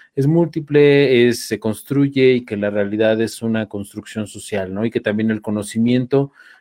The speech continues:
es una construcción social y que la, la, la verdad es, eh,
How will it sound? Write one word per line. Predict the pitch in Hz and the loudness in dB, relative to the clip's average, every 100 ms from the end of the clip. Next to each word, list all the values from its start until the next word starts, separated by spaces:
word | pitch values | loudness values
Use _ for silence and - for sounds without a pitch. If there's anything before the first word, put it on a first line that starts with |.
| - | -6
es | 110 107 110 | -2 -2 0
una | 113 107 | 0 0
construcción | 107 101 101 - _ _ _ - 113 110 | -4 -10 -14 -20 _ _ _ -16 -10 -10
social | 127 - 156 151 147 _ _ | -8 0 2 2 -2 _ _
y | 117 107 | -10 -6
que | - | 0
la, | 107 101 95 95 95 | 2 2 2 0 0
la, | 101 101 98 95 92 92 90 90 90 | -2 -2 0 0 -2 -4 -6 -6 -6
la | 92 104 | 0 2
verdad | 110 110 113 123 120 | 2 2 4 4 4
es, | 110 104 - 101 | 2 -2 -4 -6
eh, | 95 90 87 | -6 -6 -10